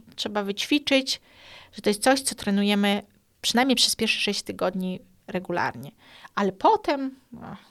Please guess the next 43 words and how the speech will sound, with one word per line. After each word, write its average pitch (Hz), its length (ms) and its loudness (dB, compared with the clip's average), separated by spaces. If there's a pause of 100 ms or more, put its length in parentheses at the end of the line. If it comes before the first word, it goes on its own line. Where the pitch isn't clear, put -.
(200)
to - 100 -20
jest - 180 -12
ciało 202 200 4
raz 214 160 2
puszczone 202 400 -2
w 202 60 -6
ruch, 240 120 -2
samo 202 220 0
puszcza 202 320 -6
się 190 140 -10
dalej. 180 240 -8
Jak 185 120 -14
kobieta 196 360 -8
jest 190 420 -6
zaprzyjaźniona 247 560 2
ze 226 100 -2
swoimi 220 280 0
mięśniami 214 440 0
na 196 80 2
miednicy, 208 360 -2
to 214 60 0
potem 214 240 -2
może 208 160 0
nawet 196 220 0
trenować 202 440 2
stojąc 202 400 2
na 185 80 -2
czerwonych 190 360 -4
światłach 202 560 0
albo 180 180 -2
czekając 180 420 -4
na - 60 -10
przystanku 190 500 -6
na 175 80 -4
autobus. 180 580 -6
To... - 280 -12 (440)
Ale 381 160 6
na 339 120 2
początku 254 640 2 (300)
musimy 370 300 4
zlokalizować 240 640 2
te - 100 -10
mięśnie. - 360 -10